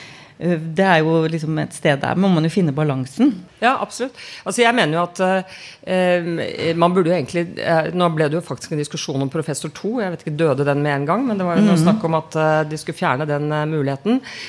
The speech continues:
Speaker 2: Eh, jeg mener jo at man burde flytte den praksisen nedover i videregående, innføre lektor to i videregående, altså for å få mennesker fra annet arbeidsliv inn i skolen, eh, og så, og så knytte en sterkere forbindelse der da, det tror jeg vil være fornuftig.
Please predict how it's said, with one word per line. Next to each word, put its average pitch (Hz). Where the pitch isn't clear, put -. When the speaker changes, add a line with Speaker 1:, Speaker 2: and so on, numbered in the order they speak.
Speaker 2:
Eh, 165
jeg 185
mener 180
jo 156
at 151
man 170
burde 165
flytte 170
den 151
praksisen 151
nedover 139
i 156
videregående, 147
innføre 160
lektor 151
to 254
i 180
videregående, 156
altså 160
for 165
å 165
få 165
mennesker 151
fra 156
annet 143
arbeidsliv 151
inn 151
i 151
skolen, 165
eh, 175
og -
så, -
og 170
så 202
knytte 214
en 175
sterkere 151
forbindelse 156
der 220
da, 185
det 151
tror 156
jeg 151
vil 160
være 143
fornuftig. -